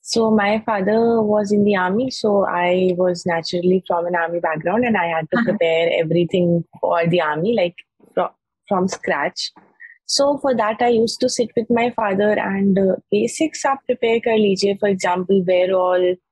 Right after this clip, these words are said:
Speaker 1: uh, your father has served, what army का basic strength क्या है.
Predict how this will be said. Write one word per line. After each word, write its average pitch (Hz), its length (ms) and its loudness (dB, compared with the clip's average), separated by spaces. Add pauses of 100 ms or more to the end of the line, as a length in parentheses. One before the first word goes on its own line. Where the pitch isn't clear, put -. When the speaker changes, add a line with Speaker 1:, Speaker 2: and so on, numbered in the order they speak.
(520)
Speaker 1:
uh, 170 240 -2 (120)
your 175 100 0
father 170 380 -2
has 175 200 -4
served, 170 420 0
what 170 220 -2 (160)
army 180 400 -2
का 180 220 -4
basic 175 320 -6
strength 185 500 -2
क्या 175 100 0 (120)
है. 165 200 0